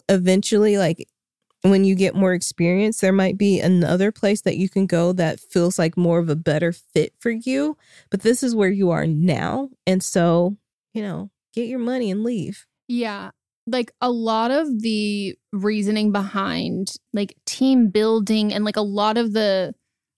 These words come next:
Speaker 2: very ca-, quote unquote, casual or really close-knit, like, we're like a family, like,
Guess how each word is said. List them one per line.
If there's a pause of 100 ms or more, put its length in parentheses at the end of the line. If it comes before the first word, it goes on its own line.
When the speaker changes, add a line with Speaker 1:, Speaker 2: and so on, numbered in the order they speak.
(580)
Speaker 2:
very
ca-,
quote
unquote,
casual
or
really (100)
close-knit,
like,
we're
like
a
family,
like,